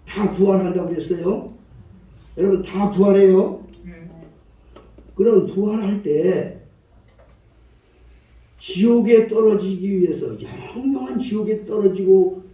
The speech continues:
Speaker 1: 이거 하는 부활이 되기를 원해요? 아니면 영생에 이르는, 정말 영광에 이르는 부활이 되기를 원해? 어떤 부활이 되기를 원합니까?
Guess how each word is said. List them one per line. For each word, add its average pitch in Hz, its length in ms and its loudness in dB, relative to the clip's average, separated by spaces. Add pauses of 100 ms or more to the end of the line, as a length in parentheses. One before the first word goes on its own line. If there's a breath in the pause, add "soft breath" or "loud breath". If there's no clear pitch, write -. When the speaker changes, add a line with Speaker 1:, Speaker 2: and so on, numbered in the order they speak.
(100)
Speaker 1:
이거 180 260 2
하는 165 280 -4
부활이 151 500 -6
되기를 143 420 -12
원해요? 135 300 -6
아니면 180 440 -6 (720)
영생에 240 880 -6
이르는, 185 400 -2 (560)
정말 247 640 -2
영광에 214 440 -2
이르는 185 380 2
부활이 170 380 -2
되기를 147 280 -4
원해? 123 360 -4 (100)
어떤 202 480 2
부활이 208 340 -2
되기를 196 220 -2
원합니까? 147 720 0